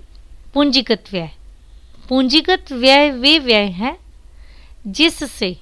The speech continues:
या तो देयता में कमी आएगी या परिसंपत्तियों में वृद्धि होगी। इन दोनों में से कोई एक चीज़ जब होगी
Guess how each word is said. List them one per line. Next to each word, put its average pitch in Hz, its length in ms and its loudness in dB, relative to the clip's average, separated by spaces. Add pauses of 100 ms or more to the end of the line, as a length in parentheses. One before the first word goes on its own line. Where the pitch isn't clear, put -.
(440)
या 226 540 2
तो 349 280 2
देयता 269 500 2
में 285 200 -4
कमी 285 420 -2
आएगी 214 440 0 (1160)
या 254 500 4 (460)
परिसंपत्तियों 220 840 0
में 311 260 -2 (240)
वृद्धि 214 400 0
होगी। 165 420 -12 (800)
इन 320 200 -2
दोनों 262 300 2
में 247 200 0
से 349 180 -4
कोई 339 360 0
एक 330 240 2
चीज़ 233 320 -2
जब 190 220 -6
होगी 214 460 -6